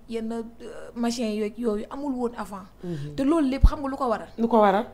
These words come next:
Speaker 1: Euh, c'est parce que jigéen dafa defaroon.
Speaker 2: Mhm.
Speaker 1: Xam nga jigéen ay yendu ci kër.
Speaker 2: Waaw.
Speaker 1: Kon jigéen ñi ñoo doon defar.
Speaker 2: Mhm.
Speaker 1: Mais li jamono ji ñu toll.
Speaker 2: Mhm.
Speaker 1: Talatuñu dara, dul topp kaa.
Speaker 2: Topp?
Speaker 1: Topp kaa.
Speaker 2: Topp kaa?
Speaker 1: Waaw.
Speaker 2: Ñun jigéen ñi?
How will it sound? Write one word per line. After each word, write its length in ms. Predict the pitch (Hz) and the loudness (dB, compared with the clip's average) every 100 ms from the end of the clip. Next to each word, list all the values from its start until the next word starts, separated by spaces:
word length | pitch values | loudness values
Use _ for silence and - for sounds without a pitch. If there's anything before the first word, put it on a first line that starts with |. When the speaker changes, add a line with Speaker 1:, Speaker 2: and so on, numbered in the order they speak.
| - | -10
Speaker 1:
Euh, 220 | 226 214 - - - - | -8 -8 -10 -16 -18 -16
c'est 160 | - 240 | -14 -10
parce 180 | 247 - | -10 -10
que 280 | - 220 226 - 196 | -10 -8 -10 -14 -12
jigéen 380 | 254 262 240 269 - - - - - - - - | -6 0 0 0 -12 -20 -20 -20 -20 -20 -20 -14
dafa 220 | 214 208 | -12 -10
defaroon. 460 | 202 233 233 214 185 - - | -8 -6 -6 -8 -10 -16 -10
Speaker 2:
Mhm. 260 | 190 165 170 139 - - | -4 -4 -4 -8 -16 -16
Speaker 1:
Xam 100 | - | -8
nga 100 | 330 | -4
jigéen 260 | 247 247 226 | -2 0 0
ay 80 | 202 | -2
yendu 180 | 196 190 | -6 -8
ci 80 | - | -12
kër. 160 | - - | -12 -8
Speaker 2:
Waaw. 400 | 175 170 220 220 160 - - - - | -2 2 4 4 2 -4 -10 -8 0
Speaker 1:
Kon 160 | 214 214 | 0 0
jigéen 260 | 226 240 | -6 -4
ñi 100 | 208 202 | -4 -6
ñoo 100 | 202 | -6
doon 160 | 220 | -6
defar. 220 | 202 - - - | -4 0 2 2
Speaker 2:
Mhm. 340 | 165 156 - 202 | 0 -6 -6 -4
Speaker 1:
Mais 160 | 214 220 | 0 0
li 100 | 233 | 2
jamono 280 | 269 285 254 | 2 2 0
ji 120 | 214 | 0
ñu 100 | 226 | 2
toll. 240 | 233 190 - | 4 4 4
Speaker 2:
Mhm. 240 | 180 165 165 - - | 2 0 -8 -12 -10
Speaker 1:
Talatuñu 380 | 226 226 233 202 | -6 -4 -4 -6
dara, 180 | 190 196 | -4 -6
dul 240 | 220 220 | -6 -10
topp 260 | 214 202 190 | -4 -2 -2
kaa. 220 | 190 - - - - - | -4 -16 -20 -20 -20 -4
Speaker 2:
Topp? 200 | 226 226 294 202 175 156 | -2 0 0 0 -2 0
Speaker 1:
Topp 140 | 240 - | 8 8
kaa. 240 | 196 269 208 | 8 0 2
Speaker 2:
Topp 240 | 269 202 214 | 2 4 6
kaa? 280 | 220 233 - | 6 4 -4
Speaker 1:
Waaw. 240 | 190 190 | -6 -4
Speaker 2:
Ñun 300 | 269 220 277 | 0 4 6
jigéen 300 | 247 247 220 | 6 6 6
ñi? 100 | 247 | 4